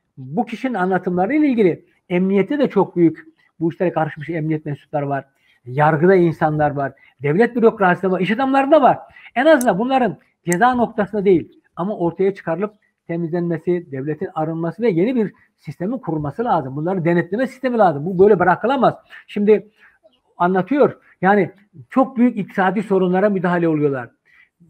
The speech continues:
Zannediyorum, e, herhalde o büyük ekonomik olaylar baskıyla, zorla yapılmıştır. Kimse imza atarak üzerindeki büyük milyonları devretmemiştir. Banka genel müdürleri niye bir suç örgütünün evine gelip kendi sorunlarını halletmeye kalkar?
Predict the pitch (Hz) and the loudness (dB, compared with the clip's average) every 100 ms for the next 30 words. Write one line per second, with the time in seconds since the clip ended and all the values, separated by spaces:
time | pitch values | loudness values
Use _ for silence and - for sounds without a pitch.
0 | 160 147 143 170 196 185 190 185 165 _ | -16 -14 -4 -2 0 4 4 4 -2 _
1 | _ _ 160 170 190 180 175 202 170 180 | _ _ -8 -4 -2 -2 -2 -2 0 0
2 | 214 208 170 180 190 185 - 175 180 190 | 0 -2 -4 -2 -2 -4 -4 -2 0 0
3 | 180 - _ - 156 - 214 185 196 226 | -2 -4 _ -4 -4 -2 0 2 4 4
4 | 208 170 156 151 113 123 - 185 185 165 | 4 4 0 -6 -8 -16 -8 -4 -4 -4
5 | 185 180 185 175 175 _ _ 165 185 180 | -4 -2 -2 -4 -6 _ _ -4 -2 0
6 | 175 190 175 175 175 180 165 170 202 202 | -2 -2 -2 -2 -2 -2 0 2 2 2
7 | 208 165 - 135 _ _ - 151 190 208 | -2 -2 -6 -12 _ _ -8 -2 0 0
8 | 175 180 208 208 202 208 190 180 _ - | 0 2 2 2 2 2 2 -2 _ -8
9 | 156 214 277 - 254 254 220 220 220 202 | 0 2 0 -2 -2 -2 -2 -4 -2 0
10 | 208 202 202 160 185 190 190 180 180 175 | 2 2 0 0 -4 -2 -2 -2 -2 -2
11 | 175 170 165 165 160 156 165 | -2 -2 -4 -6 -4 -6 -6